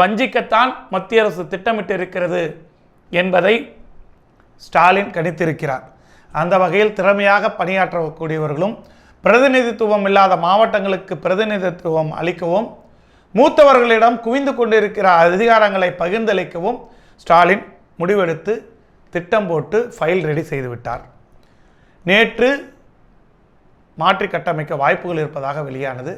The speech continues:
ஆனால் செந்தில் பாலாஜியின் விடுதலை தீர்ப்பு எந்த நேரத்திலும் வெளியாகலாம் என்ற கருத்து உலா வருகிறது. செந்தில் பாலாஜியை பொறுத்தவரை திமுகவுக்கு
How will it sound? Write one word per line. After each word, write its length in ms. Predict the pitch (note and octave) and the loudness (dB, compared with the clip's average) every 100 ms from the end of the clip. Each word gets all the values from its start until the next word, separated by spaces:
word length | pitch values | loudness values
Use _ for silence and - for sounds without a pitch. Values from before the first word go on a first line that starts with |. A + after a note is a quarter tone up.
| - _ _ C3+ | -16 _ _ -8
ஆனால் 300 | C#3+ D#3+ G3 - - _ _ _ _ _ _ _ _ _ _ _ _ _ _ - | -4 -2 -2 -4 -20 _ _ _ _ _ _ _ _ _ _ _ _ _ _ -4
செந்தில் 400 | F3 F#3+ C4 A#3+ | -2 0 0 4
பாலாஜியின் 420 | G3+ F#3 D#3+ D#3 D3+ | 4 4 0 -4 -2
விடுதலை 380 | E3 F#3 F3+ G#3 - - _ _ _ _ _ _ _ | -2 0 0 0 -4 -16 _ _ _ _ _ _ _
தீர்ப்பு 440 | - G#3+ G3+ - G#3 A3+ - _ _ _ - - _ _ _ - D3+ | -4 -4 -4 -4 -4 -4 -8 _ _ _ -20 -20 _ _ _ -8 -6
எந்த 180 | F#3 G#3+ G#3+ E3+ | -2 0 0 0
நேரத்திலும் 600 | E3 F3 F3 F3 D#3+ G#3+ - D3 | 0 0 0 -4 -6 -6 -10 -4
வெளியாகலாம் 560 | D#3+ F3 D#3+ D#3+ D#3 C#3 | 2 2 2 -2 -4 -6
என்ற 140 | C3+ C3 | -10 -6
கருத்து 260 | D3 E3 G3 D#3 | -4 -4 -6 -4
உலா 160 | C#3 C#3 | -2 -2
வருகிறது. 440 | B2+ A2 A2 G#2+ - _ _ _ - _ - | -6 -10 -14 -16 -18 _ _ _ -20 _ -6
செந்தில் 260 | B3 D4+ | 2 4
பாலாஜியை 340 | C4 B3 G#3+ G#3 G3 | 8 8 6 2 0
பொறுத்தவரை 460 | F#3+ G3 F3+ A3 C#4 D#4+ - _ _ _ _ _ _ _ _ _ _ - - - | -4 0 2 2 2 -6 -20 _ _ _ _ _ _ _ _ _ _ -20 -20 0
திமுகவுக்கு 640 | B3+ D4+ D4+ C4 A#3 G#3+ | 2 4 4 6 6 6